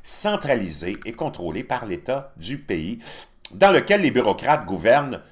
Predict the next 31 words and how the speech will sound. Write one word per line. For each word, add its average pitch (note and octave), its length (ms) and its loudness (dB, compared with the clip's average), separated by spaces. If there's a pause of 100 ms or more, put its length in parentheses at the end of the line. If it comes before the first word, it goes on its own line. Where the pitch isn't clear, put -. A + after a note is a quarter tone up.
(200)
tous A3 140 -8
les G#2+ 240 -4
aspects D2+ 420 -6 (300)
de D2+ 100 -8
la D2 180 -4
vie D2+ 240 -16 (240)
publique. D2+ 380 -8
Il C3+ 120 -2
ajoute, - 420 -2 (240)
ce D#2 140 -12
changement A2+ 340 -2
politique G2 540 -6
qui - 120 -18
doit D#2 180 -2
venir D#2 280 -8
de C#2+ 80 -12
l'intérieur C3+ 560 -2
de D3+ 60 -8
la C3 60 -6
société G#2 420 -10
cubaine A2 360 -4 (360)
menace G2 340 -4
la D2+ 100 -4
survie C#3+ 420 -6
du G#2+ 120 -6
régime F2+ 440 -4
et F2 40 -10
l'avenir D#2+ 380 -8
de G2 40 -10
la F2 60 -4
révolution, D#2 600 -10